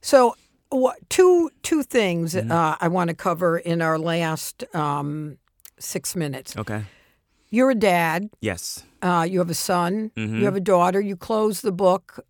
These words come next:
Speaker 1: with a letter to your daughter,
Speaker 2: Yes.
Speaker 1: Justice. How would you describe yourself as a dad?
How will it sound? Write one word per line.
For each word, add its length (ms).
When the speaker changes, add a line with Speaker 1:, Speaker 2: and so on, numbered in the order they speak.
Speaker 1:
with 340
a 280
letter 360
to 140
your 200
daughter, 560
Speaker 2:
Yes. 160
Speaker 1:
Justice. 480
How 180
would 160
you 80
describe 580
yourself 480
as 140
a 60
dad? 480